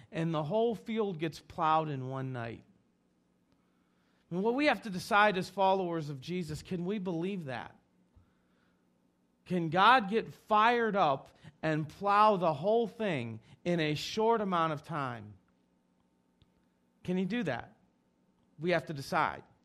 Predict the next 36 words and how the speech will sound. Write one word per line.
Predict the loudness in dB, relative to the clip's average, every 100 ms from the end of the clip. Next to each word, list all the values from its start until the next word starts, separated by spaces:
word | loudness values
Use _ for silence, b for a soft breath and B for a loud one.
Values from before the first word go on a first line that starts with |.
| _
You | -4
have | -4 -4
to |
decide, | -10 -6 0 2 2 -2 -14 -20 -14
what | -8 -6
do | -4
I |
believe | -6 -6 -8 -8
about | -6 -6 -6
that? | -6
I | 2 2 4
have | 2 -2
to | -6
decide, | -16 -4 0 0 0 -6 B B B B
what | -4 -2
do | 0
I | -2
believe | -2 -4 -4 -4
about | -4 -2
that? | -2 -4
And | 0
then, | 2 2 -2 B B
and, | -4 -2
and | 0 0
then | 0
we're | -2
probably | 0 2 2
gonna | 0 -4
say, | -2 -2
"Well, | 0 0 0
yeah, | -2 -4 -4 -6 -10 -14
d-, | -14 -12
He | -10 -10
can | -10 -8 -8
do | -8 -6
that." | -4 -6 -10